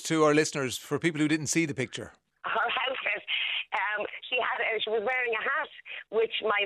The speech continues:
Speaker 2: mother, Pat, actually made for her. Uh,
Speaker 1: Right.
Speaker 2: she crocheted it. And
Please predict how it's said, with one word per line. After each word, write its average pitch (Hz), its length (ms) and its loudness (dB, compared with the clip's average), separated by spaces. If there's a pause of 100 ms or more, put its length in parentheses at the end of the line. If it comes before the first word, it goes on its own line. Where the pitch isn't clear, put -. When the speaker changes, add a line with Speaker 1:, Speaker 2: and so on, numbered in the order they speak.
Speaker 2:
mother, 196 340 2 (160)
Pat, 202 280 0 (220)
actually 180 400 -2
made 185 340 0
for 202 100 2
her. 226 240 2
Uh, 165 280 0
Speaker 1:
Right. - 180 -4
Speaker 2:
she 170 80 -6
crocheted 226 580 2
it. 294 180 0 (1000)
And 202 120 2